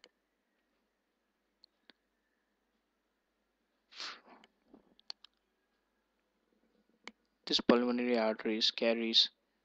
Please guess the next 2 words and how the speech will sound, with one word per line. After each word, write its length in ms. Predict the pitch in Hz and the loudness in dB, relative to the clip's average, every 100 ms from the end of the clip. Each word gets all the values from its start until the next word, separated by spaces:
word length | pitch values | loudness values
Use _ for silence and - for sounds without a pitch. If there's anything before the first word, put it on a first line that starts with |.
| _ _ _ _ _ - _ _ _ _ 147 | _ _ _ _ _ -20 _ _ _ _ 0
deoxygenated 800 | 131 123 - 127 120 113 120 - | 2 2 0 0 -2 -2 -6 -2
blood 280 | 110 220 | 0 0